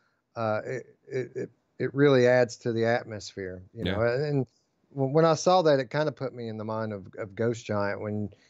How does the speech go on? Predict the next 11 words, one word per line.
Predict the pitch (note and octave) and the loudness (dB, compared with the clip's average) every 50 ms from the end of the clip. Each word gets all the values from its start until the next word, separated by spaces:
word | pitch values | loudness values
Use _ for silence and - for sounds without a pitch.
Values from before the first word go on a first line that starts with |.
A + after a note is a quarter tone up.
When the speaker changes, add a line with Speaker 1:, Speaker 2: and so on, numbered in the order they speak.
| _ _ - | _ _ -4
Speaker 1:
you're | A#2 A#2 A#2 A#2 | 2 4 6 6
in | A#2 A#2 | 6 6
these | A#2 A2 G2 F#2+ | 4 2 0 -2
big, | G2 F#2+ B2 A#2+ A#2 A2 G#2+ G2 - A2+ | 0 2 4 4 4 4 0 -4 -4 -4
uh, | A2+ A2+ G#2 G#2+ G#2 G2+ G2+ G2 F#2+ F#2+ F2+ - _ _ _ _ _ _ _ _ _ _ _ _ _ - | -2 -2 0 0 0 2 2 0 -2 -4 -8 -14 _ _ _ _ _ _ _ _ _ _ _ _ _ -4
you | A2+ | -2
know, | G#2 G#2 G#2 | 0 0 0
cityscapes | G2 - - C#3 C#3 C3 C3 A#2 - - B2+ A#2+ A2+ A2 A2 - - | 0 2 2 4 4 4 2 0 0 2 2 4 4 4 2 -2 -6
and | G#2+ G#2+ G#2 G2+ G2+ G2 G#2 | -6 -6 -4 -6 -6 -6 -6
there's | A2+ G#2+ F#2+ F#2+ | -6 -6 -6 -6
just | F2+ A2+ A#2 A2 - - - | -4 -2 -2 -2 -4 -8 -12